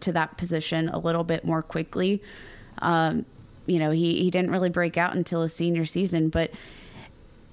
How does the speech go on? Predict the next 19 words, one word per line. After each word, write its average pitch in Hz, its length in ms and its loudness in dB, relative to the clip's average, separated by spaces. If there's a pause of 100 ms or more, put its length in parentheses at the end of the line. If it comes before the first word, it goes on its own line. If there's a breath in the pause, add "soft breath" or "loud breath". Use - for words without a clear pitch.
(720)
nine 202 220 4
hundred 247 320 6
eighty-four 240 400 4
yards, 233 420 2
ten 226 220 4
touchdowns. 214 760 2
I 190 120 2
like 190 300 2
that. 202 340 2
He's 202 380 0
one 196 220 0
of 214 120 0
these 208 180 2
guys 185 300 0
that 180 120 2
I 175 80 2
think 180 200 0
could 180 200 -2
be, 175 320 2